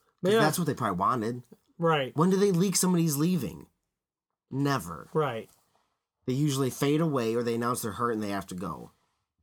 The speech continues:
Speaker 1: Not just a guy letting his contract expire because he wants to enjoy his millions of dollars and not die.
Speaker 2: <laughs>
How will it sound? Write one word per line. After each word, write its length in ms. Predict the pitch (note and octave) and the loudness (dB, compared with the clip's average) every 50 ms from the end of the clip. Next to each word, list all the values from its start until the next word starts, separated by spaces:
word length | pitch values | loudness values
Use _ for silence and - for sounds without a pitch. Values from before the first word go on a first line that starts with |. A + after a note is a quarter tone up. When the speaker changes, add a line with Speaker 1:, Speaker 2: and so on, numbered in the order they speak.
| _ _ _ _ _ _ _ _ _ _ _ _ _ _ _ _ _ B2 | _ _ _ _ _ _ _ _ _ _ _ _ _ _ _ _ _ -6
Speaker 1:
Not 60 | A#2 | -4
just 180 | - B2+ - - | -2 -2 -2 -2
a 40 | A#2 | -2
guy 160 | A#2 A2+ A2+ | -2 -2 -2
letting 180 | A2+ A2+ A2 A2+ | -2 -2 -2 -2
his 140 | A2 F#2+ - | -4 -4 -6
contract 400 | - A2+ A2 A2+ G2 G#2 E2+ - | -6 -4 -4 -4 -4 -6 -10 -10
expire 340 | - - - G2+ F#2 F#2 F2+ | -14 -8 -6 -6 -4 -4 -6
because 240 | E2 - F#2+ F2 | -6 -6 -6 -6
he 80 | G#2 G2 | -6 -6
wants 220 | G#2 G2+ G2 - | -6 -6 -6 -6
to 80 | - G#2+ | -6 -6
enjoy 260 | G2 F#2+ F2 G2+ G2 | -6 -6 -4 -4 -4
his 160 | F#2+ F#2 E2 | -4 -4 -6
millions 300 | F#2+ G#2 G2+ G2+ G2+ F2 | -6 -6 -4 -4 -4 -6
of 80 | G2+ F2+ | -6 -6
dollars 320 | G2 F#2+ F#2+ F#2+ F#2+ E2+ | -4 -4 -4 -4 -4 -4
and 80 | F#2 F#2 | -6 -6
not 200 | F2+ E2+ D#2+ E3 | -6 -6 -8 -6
die. 840 | F3+ - - F3+ - - A3 E3+ - A3 - - G3+ - - F#3 - | -6 -2 -2 -2 0 0 -2 0 0 -2 -2 0 -4 -4 -4 -6 -8
Speaker 2:
<laughs> 60 | - | -10